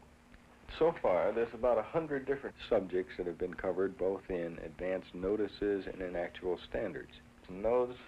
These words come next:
notebooks in the back there cover, uh, many of these,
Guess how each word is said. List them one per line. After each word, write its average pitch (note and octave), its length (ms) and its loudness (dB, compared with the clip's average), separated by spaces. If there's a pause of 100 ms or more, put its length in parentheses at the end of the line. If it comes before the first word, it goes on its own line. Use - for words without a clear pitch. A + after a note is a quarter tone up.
notebooks G2 560 0 (400)
in F2+ 80 -8
the E2+ 80 0
back E2 300 0 (100)
there - 280 -4 (240)
cover, F#2 560 2
uh, C#2+ 340 -2
many G#2 300 2
of E2 160 -2
these, E2+ 260 0